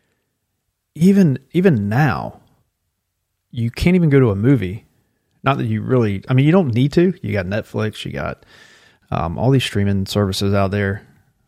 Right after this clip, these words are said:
But the simple thing of taking a family to a movie and enjoying that night out, you know,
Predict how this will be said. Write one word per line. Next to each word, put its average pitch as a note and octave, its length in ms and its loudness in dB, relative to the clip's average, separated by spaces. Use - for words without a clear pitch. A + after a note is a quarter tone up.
But - 120 -14
the G2+ 60 -14
simple D#3+ 280 0
thing B2 260 0
of G2+ 100 -6
taking A#2 300 -2
a G#2 40 -4
family G#2 480 -2
to - 180 -6
a G#2 60 -4
movie G2+ 560 -2
and G#2 100 -6
enjoying G#2+ 440 -2
that A2 180 -4
night G#2+ 240 -4
out, F#2+ 360 -6
you A2 120 -6
know, F2+ 340 -8